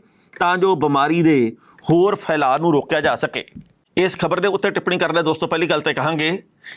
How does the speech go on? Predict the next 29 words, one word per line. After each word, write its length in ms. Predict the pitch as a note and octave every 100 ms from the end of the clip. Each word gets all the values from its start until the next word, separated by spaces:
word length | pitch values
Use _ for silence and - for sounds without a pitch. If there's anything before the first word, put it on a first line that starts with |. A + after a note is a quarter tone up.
| -
ਇਸ 260 | G3+ A3+ A#3
ਵੇਲੇ 200 | A3 A3+
ਸਿਰਫ 240 | A3 G#3
ਤੇ 120 | -
ਸਿਰਫ 240 | F#3 G3+ A3
ਇਨਫੈਕਸ਼ਨ 520 | F#3+ D#3 D3+ - F3
ਵਾਲੇ, 320 | F3+ F3+ F#3+ G3 _ _ _ - - -
ਚਮੜੀ 300 | G3 G3 G3+
ਦੇ 120 | G3
ਰੋਗਾਂ 340 | E3 C3 E3+
ਵਾਲੇ, 380 | F3 F3+ F#3 F#3 - _ _ _ -
ਅਲਰਜੀ 460 | G3 F#3+ E3 E3 G3
ਵਾਲੇ, 440 | F#3 F3+ F3+ F3+ - - -
ਦਸਤ 400 | A2+ F#3+ F#3 -
ਤੇ 180 | F#3 G#3
ਡਾਇਰੀਆ 340 | F3+ E3 E3
ਵਾਲੇ 200 | E3+ E3
ਕੇਸ 240 | D#3+ D#3+ D#3
ਸਾਹਮਣੇ 240 | D#3 E3
ਆ 160 | D#3+ C3+
ਰਹੇ 180 | C3 B2
ਆ। 80 | - - _ - - -
ਪਰ 120 | F3+
ਇਸ 300 | G#3 G3 G#3
ਗੱਲ 220 | F#3 F#3+
ਨੂੰ 100 | G3
ਭੁੱਲਣਾ 340 | F#3 F3 C#3
ਨਹੀਂ 120 | D3+ F3
ਚਾਹੀਦਾ, 420 | F3+ F#3 F3+